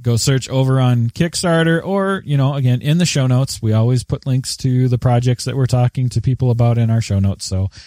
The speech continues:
you can click on the show notes and click over from there as well. Uh, Jason, anything that we need, th-, that we didn't hit on that we should hit on before we wrap up, up here?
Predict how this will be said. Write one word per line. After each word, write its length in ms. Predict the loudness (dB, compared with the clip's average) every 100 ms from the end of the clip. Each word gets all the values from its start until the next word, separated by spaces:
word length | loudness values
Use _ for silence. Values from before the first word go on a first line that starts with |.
| _
you 180 | 0 2
can 300 | 2 2 2
click 240 | 0 0
on 100 | 2
the 60 | 2
show 200 | 2 2
notes 380 | 2 2 -2 -6 -2
and 500 | 0 2 2 0 -2
click 260 | -4 -2
over 240 | 0 0 0
from 220 | -2 0
there 240 | 2 2
as 180 | 0 -2
well. 540 | -6 -2 -2 -2 -6 -10 _ _
Uh, 360 | 0 2 2 2
Jason, 440 | 0 0 0 0
anything 580 | 2 0 -2 -2 0 0
that 180 | 0 0
we 120 | 0
need, 340 | 0 0 -2
th-, 440 | -6 -4 -4 -4 -4
that 120 | -2
we 100 | -2
didn't 240 | -2 -2
hit 160 | -2 0
on 200 | 2 2
that 120 | 0
we 120 | 0 -2
should 180 | 0
hit 160 | 0 2
on 220 | 2 0
before 320 | -2 -4 -2
we 260 | 0 0 -2
wrap 320 | -2 -2 -2
up, 160 | -6 -10 -10
up 200 | -12 -10
here? 260 | -10 -10